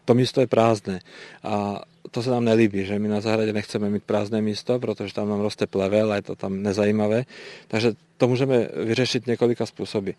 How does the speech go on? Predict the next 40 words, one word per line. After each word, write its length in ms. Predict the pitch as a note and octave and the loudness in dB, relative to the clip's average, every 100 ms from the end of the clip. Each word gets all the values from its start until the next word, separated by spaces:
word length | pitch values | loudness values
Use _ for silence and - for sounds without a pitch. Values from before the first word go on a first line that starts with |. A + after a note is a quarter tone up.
| - - - - | -12 -20 -20 -6
Každý 320 | A#2 A#2 A#2+ | 0 2 4
je 100 | B2 | 4
trochu 280 | A#2+ A2+ B2 | 4 0 2
jiný, 320 | A2 A#2+ B2 | 2 4 2
ale 120 | A2+ | 2
všechny 280 | G#2 A2 A#2 | 0 -6 -8
jsou 180 | - G#2+ | -6 -6
účinné. 340 | G2+ A2 G2+ - - | -4 -4 -4 -6 -6
Do 80 | |
těch 160 | A#2 A2+ | -4 0
volných 300 | A#2 B2+ B2 | 2 2 -2
prostor 380 | G#2+ A#2 B2 A2+ | -6 -6 -6 -4
můžeme 440 | A#2 A#2 A2 G#2 - - - - | -4 -2 -2 -2 -4 -18 -20 -10
vysazovat 480 | G#2+ C3 A2+ A2 - _ | -6 -4 -2 -4 -6 _
třeba 260 | - G#2+ G#2+ | -6 0 2
jednoleté 420 | A2+ A2+ G#2 G#2+ | 2 2 0 -2
druhy 240 | A2 G#2+ | -2 0
rostlin, 420 | G#2+ - - F#2+ - | -2 -4 -8 -8 -4
letničky. 600 | G#2 - G#2+ - - F2+ - - - - | -4 -2 -4 -4 -12 -18 -18 -20 -18 -10
Ty 100 | A#2 | -4
si 140 | A#2+ | 0
můžeme 500 | A#2 A#2 A2 G2+ G2 _ - - - | 2 4 4 4 0 _ -20 -20 -8
nakoupit 540 | G#2+ G2+ A#2 G2+ A#2 | -6 -2 0 2 0
v 80 | A2 | 2
nějakém 320 | A2 G#2+ G#2+ | 0 0 -2
zahradnictví 840 | G2+ G2+ G#2+ A2 G#2 - A#2 A#2+ C#3 - - - | -4 -2 -2 -2 -6 -4 -2 -2 -4 -10 -20 -12
a 320 | - G#2 - G#2+ | -4 -4 -4 -8
vysadit 400 | G#2 A2 G#2+ - | 0 2 2 -2
si 140 | A2+ | 0
je 100 | G#2 | 0
prostě 300 | - G#2 G#2 | 0 -4 -4
tak, 220 | G#2 G#2 - - - | -2 -2 -4 -14 -6
jak 260 | A2+ - | -6 -6
to 120 | - G#2+ | -4 -2
už 100 | G#2 | 0
má 180 | G2+ | 0
být, 220 | F#2+ A2 A2+ | 2 4 4
opravdu 360 | - G#2 G2+ | 0 -2 -2
moc 180 | G2+ G2+ | -4 -4
hezky. 440 | G#2 - - C3 | -8 -6 -2 -2